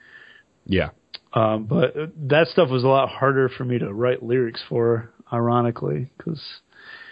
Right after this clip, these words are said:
Speaker 2: 'cause you say less, so you have to think more about each word.
Speaker 1: Sure.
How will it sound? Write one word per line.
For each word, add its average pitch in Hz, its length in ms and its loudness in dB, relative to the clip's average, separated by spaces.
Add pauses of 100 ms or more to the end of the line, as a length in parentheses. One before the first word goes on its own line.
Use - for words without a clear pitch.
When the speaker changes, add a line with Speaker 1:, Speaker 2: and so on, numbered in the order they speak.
(1400)
Speaker 2:
'cause 123 180 0
you 123 120 2
say 151 320 2
less, 113 600 -2 (440)
so - 160 -8
you 120 60 0
have 113 80 -4
to 127 80 -6
think 135 320 -4
more 123 180 0
about 120 220 2
each 117 160 -6
word. 120 440 -4 (880)
Speaker 1:
Sure. 95 480 -2